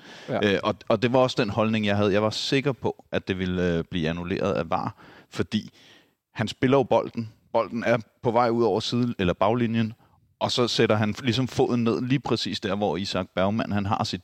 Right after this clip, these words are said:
Speaker 2: ben, da han prøver at blokere en afslutning. Og så falder han over den blokering, eller det ben, eller hvad man nu skal sige. Så der er en kontakt, men der er ikke,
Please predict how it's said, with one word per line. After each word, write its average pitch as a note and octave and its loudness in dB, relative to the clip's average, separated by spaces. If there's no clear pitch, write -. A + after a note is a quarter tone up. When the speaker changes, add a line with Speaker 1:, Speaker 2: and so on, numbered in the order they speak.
Speaker 2:
ben, G2+ -4
da G2+ -2
han F#2+ -2
prøver F#2 -2
at G2+ -4
blokere - -6
en F2 -4
afslutning. F#2+ -4
Og - -2
så G#2 -6
falder G2+ 2
han G2 0
over F#2 0
den G2 -4
blokering, F2+ -4
eller D#2+ -2
det D#2+ -8
ben, - -6
eller D#2 -2
hvad E2 -6
man F2 -6
nu F2 -8
skal - -10
sige. F2+ -6
Så - -2
der A#2 2
er A#2+ 4
en D3 -2
kontakt, C#3 -2
men A#2+ 2
der G2 4
er F#2 2
ikke, A#2+ 2